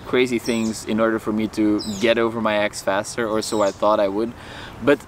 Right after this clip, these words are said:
somehow internally, I felt that it was not sitting right with me. I was not ready, okay? And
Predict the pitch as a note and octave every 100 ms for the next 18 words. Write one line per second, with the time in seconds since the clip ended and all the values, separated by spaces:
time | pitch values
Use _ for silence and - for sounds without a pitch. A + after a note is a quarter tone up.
0 | - - - D#3 E3+ E3+ E3 D#3+ D#3+ C3+
1 | - C#3+ D#3 C#3 A#2+ A#2+ B2+ - - -
2 | - A#2+ - C3+ A#2+ B2 - - - -
3 | - - - C3 B2+ B2+ A2 B2 C#3+ -
4 | D#3+ C#3+ B2+ G#2+ - - A#2 B2 A2+ G#2+
5 | G2 F2 A2+ B2 D3 G#2 C3 B2 F#2+ -
6 | - - - - B2+ C3+ - - - -
7 | D3 D3+